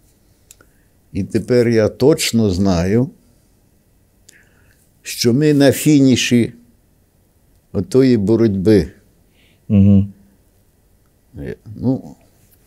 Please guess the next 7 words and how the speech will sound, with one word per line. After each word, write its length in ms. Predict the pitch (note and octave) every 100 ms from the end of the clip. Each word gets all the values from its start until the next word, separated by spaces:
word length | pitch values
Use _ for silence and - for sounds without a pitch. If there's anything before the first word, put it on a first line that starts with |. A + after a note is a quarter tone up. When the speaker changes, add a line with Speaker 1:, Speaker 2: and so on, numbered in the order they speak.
| _
Speaker 1:
йде 300 | F#2 G#2 D#3
боротьба 680 | C#3 C3+ B2 A#2+ A#2+ G2+ - _ _ _ _ _ _ _ _ -
України, 680 | G2 - C3 D#3+ D#3+ C#3+ C3 _ _
українців 800 | F#2+ - A#2 D3 C#3 - A#2 A#2 _ _ _ _ _ _ _ _ _ _
проти 320 | G#2+ A#2 A2
Дикої 460 | A2 D3+ D3 C3 B2
Орди, 520 | A#2+ A#2+ F2+ E2+ C2